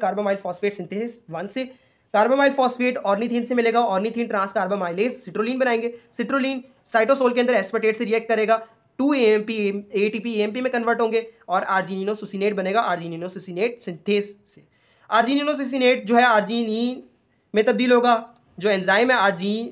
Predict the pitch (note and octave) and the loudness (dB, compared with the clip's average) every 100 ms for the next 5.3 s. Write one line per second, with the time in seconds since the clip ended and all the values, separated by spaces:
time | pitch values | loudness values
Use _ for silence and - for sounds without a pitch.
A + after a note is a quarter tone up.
0 | - F#3+ F#3 G3+ G#3 B3+ B3+ _ _ _ | -4 -2 0 0 2 0 -2 _ _ _
1 | - G#3 A3 G#3 A3 B3 B3+ - _ _ | -12 -10 -4 2 4 4 -2 -6 _ _
2 | _ _ _ _ _ _ _ E3+ F3+ G3+ | _ _ _ _ _ _ _ 0 0 2
3 | A3+ A3 G#3+ G#3+ A3 A#3+ A#3+ _ _ - | 0 0 0 4 4 2 -2 _ _ 2
4 | A3 B3 A#3+ - A3 A3 C4+ C4+ A#3+ A#3+ | 2 2 -6 -6 0 4 4 4 2 4
5 | C#4 C4 | 4 4